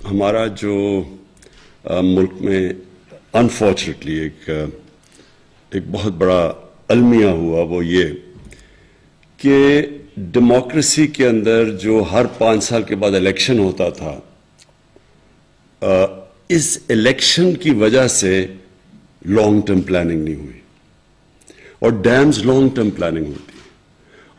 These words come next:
और मुल्क, जो भी मुल्क तरक्की करता है, वो हमेशा long term planning से करता है। अगर चाइना को आज हम देखते हैं कि दुनिया की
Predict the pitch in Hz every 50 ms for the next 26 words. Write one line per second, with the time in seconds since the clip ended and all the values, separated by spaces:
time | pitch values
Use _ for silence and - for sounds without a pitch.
0 | - - 127 123 110 107 104 104 117 131 151 170 180 - - - - - - -
1 | _ _ _ _ _ _ _ _ _ _ _ _ _ - 85 85 120 147 170 185
2 | 185 190 165 147 135 139 147 143 - - 135 123 127 - - 151 - - 131 123
3 | 120 - 156 156 151 160 143 135 139 143 135 - 165 147 127 131 143 147 147 147
4 | 151 151 139 131 - 110 101 95 95 90 80 - 87 - - 78 76 - - -
5 | - - _ _ _ _ _ _ _ _ _ _ - - - _ _ _ _ -
6 | 104 101 120 117 - - 131 120 123 135 135 151 147 151 139 143 - 147 131 127
7 | 123 123 127 127 120 107 113 123 120 117 98 101 113 113 107 - - 123 117 117
8 | 113 113 - - 113 110 98 - - - - - 104 101 104 113 110 107 92 -
9 | 98 107 104 95